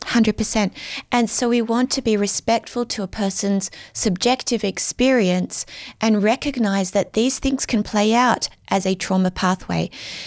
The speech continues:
whether it's something horrific to the extreme or something smaller. They can still play out as trauma pathways. And so treatment for trauma,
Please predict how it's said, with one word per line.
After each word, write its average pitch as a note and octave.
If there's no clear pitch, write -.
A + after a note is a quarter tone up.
whether G3+
it's -
something G3
horrific A3
to G3+
the F3+
extreme G#3
or G#3
something G#3+
smaller. G3+
They F#3+
can A#3+
still C4+
play A#3+
out A#3
as G3
trauma F#3+
pathways. -
And A#3
so A#3
treatment B3
for -
trauma, F3+